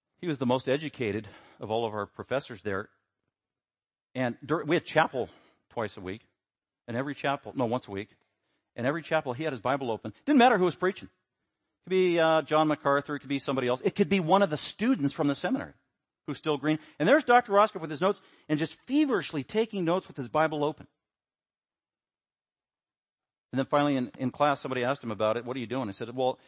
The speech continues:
every time the Word of God is open, I'm taking notes. I want to learn from the Bible. I don't care who it is."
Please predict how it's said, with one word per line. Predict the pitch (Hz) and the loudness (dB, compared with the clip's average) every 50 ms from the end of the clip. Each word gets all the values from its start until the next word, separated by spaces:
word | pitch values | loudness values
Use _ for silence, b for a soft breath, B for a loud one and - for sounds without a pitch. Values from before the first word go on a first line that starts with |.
| b b | b b
every | 135 143 147 139 | -2 -2 -2 -2
time | - 156 147 147 | -2 0 -2 0
the | 135 | -2
Word | 127 131 135 127 | -4 -4 -4 -4
of | 113 | -2
God | 104 131 131 131 135 | 0 0 2 2 2
is | 131 113 - - - _ _ _ _ _ _ _ _ _ _ _ _ _ _ - | 0 -2 -6 -10 -16 _ _ _ _ _ _ _ _ _ _ _ _ _ _ -6
open, | 127 151 - 120 107 | -6 -4 -4 -2 -2
I'm | 120 113 | -4 -2
taking | - 127 113 - 107 101 | -4 -4 -4 -4 -4 -4
notes. | 110 143 151 - - | -2 -2 -4 -4 -4
I | 120 196 | -4 -2
want | 254 - | -2 0
to | 131 | 0
learn | 117 123 131 123 | 0 -2 -2 -2
from | - 139 131 | -2 -2 -2
the | 117 | 0
Bible. | 107 131 165 165 120 - - _ _ _ _ _ _ _ _ _ _ _ _ _ _ _ _ _ _ _ _ _ _ - | 2 2 2 2 0 -6 -14 _ _ _ _ _ _ _ _ _ _ _ _ _ _ _ _ _ _ _ _ _ _ -6
I | 135 | -6
don't | 190 - | -4 -4
care | 131 120 | -4 -4
who | 113 143 185 | -2 -2 -2
it | 156 | -4
is." | 92 - - - | -6 -8 -12 -18